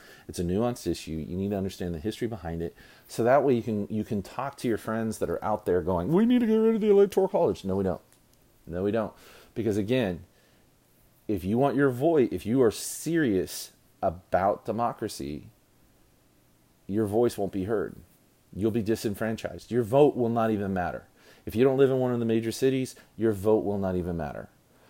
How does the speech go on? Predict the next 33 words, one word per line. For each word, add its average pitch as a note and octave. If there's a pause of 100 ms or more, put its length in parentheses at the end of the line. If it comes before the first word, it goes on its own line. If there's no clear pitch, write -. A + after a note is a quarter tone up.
(300)
And A#2
so, A2 (100)
uh, G2
it's, G2
it's, - (160)
it's G#2+
a G2+
way A2+
of F#2
us G2+ (220)
to, F2+ (460)
you G#2
know, F2 (320)
avoid F#2 (600)
disenfranchising, F#2 (1080)
uh, F#2+
half G2+
of A2
the G2
country, - (800)
you F#2
know, F2+
and, G2+
and F#2+
more. G2 (440)
So F2
we F#2
need G#2+
to A#2
keep G#2
the G2
Electoral E2
College. -